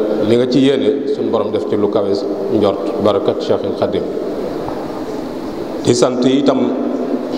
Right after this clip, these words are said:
mboolem njabootu Serigne Ahmadou Mbacké Tindodi. Matal ngeen bu baax a baax wëllëre.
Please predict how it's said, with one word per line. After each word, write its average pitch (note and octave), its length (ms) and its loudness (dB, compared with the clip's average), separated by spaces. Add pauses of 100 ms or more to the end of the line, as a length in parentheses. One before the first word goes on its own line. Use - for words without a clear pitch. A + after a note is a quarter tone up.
(580)
mboolem B2 440 4
njabootu B2 360 2 (640)
Serigne A#2 320 4
Ahmadou A2+ 380 2
Mbacké G#2+ 340 2
Tindodi. G2+ 360 2 (2000)
Matal C3 400 4
ngeen A#2+ 160 2
bu A#2 120 2
baax C3 260 2
a C3 40 2
baax A2 260 0
wëllëre. A2 420 0